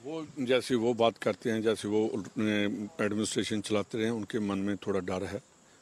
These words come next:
उन, और मैं उन, उनसे, सुखबीर जी से अपील करता हूँ, बादल साहब डरिए मत, ये इंसाफ होगा, बेइंसाफी नहीं होगी। अगर उन्होंने पूछना है कि vendetta क्या होता है,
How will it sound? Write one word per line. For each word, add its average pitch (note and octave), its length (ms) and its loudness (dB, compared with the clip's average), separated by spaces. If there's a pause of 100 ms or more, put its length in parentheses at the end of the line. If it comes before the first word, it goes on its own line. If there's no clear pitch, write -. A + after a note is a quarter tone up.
(240)
उन, F#2 280 -4
और F#2+ 200 0
मैं G2 240 -6
उन, F#2+ 200 -8 (200)
उनसे, F#2+ 440 -8
सुखबीर F#2 640 -6
जी F#2+ 200 -8
से A#2 140 -8
अपील F#2+ 320 -4
करता A2 320 -8
हूँ, A#2 180 -8 (420)
बादल F#2 220 -6
साहब G#2+ 280 -4
डरिए F#2+ 260 -4
मत, G2+ 200 -2 (760)
ये G2 220 0 (100)
इंसाफ G2+ 520 0
होगा, G#2 360 -4 (460)
बेइंसाफी F#2+ 540 -2
नहीं F2+ 160 -6
होगी। E2 260 -10 (540)
अगर G2+ 220 0
उन्होंने G2 340 -4
पूछना A2 420 -2
है A2 80 -2
कि G#2 280 -4 (220)
vendetta G2 600 -2
क्या G#2 220 -2
होता A2 240 0
है, A#2+ 180 -2